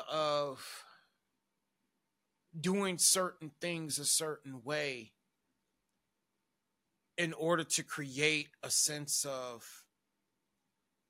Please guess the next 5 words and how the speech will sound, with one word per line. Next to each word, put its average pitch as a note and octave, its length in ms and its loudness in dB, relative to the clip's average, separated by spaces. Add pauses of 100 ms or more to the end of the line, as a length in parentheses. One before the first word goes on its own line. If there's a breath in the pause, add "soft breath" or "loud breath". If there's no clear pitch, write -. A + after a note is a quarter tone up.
(1200)
a F#3 120 4
sort G3 340 6
to, E3 180 0
to E3 300 -4
create, F3+ 320 2